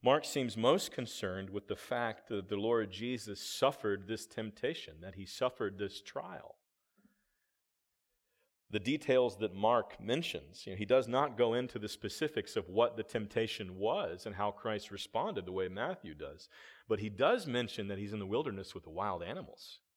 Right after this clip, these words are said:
and that angels were ministering to him. Now, as is clear in all the gospel records, Christ's temptation is loaded with symbolic significance.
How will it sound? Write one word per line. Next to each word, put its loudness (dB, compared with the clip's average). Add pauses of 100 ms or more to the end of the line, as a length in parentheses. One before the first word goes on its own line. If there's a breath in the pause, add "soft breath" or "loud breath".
(1300)
and -6
that -2
angels -4
were -6
ministering -10 (180)
to -12
him. -18 (1600 soft breath)
Now, 6
as 8
is -2
clear 6
in 6
all 8
the 0
gospel -4
records, -14 (1400)
Christ's 0 (720)
temptation 2
is -2
loaded 6
with -6
symbolic -2
significance. -16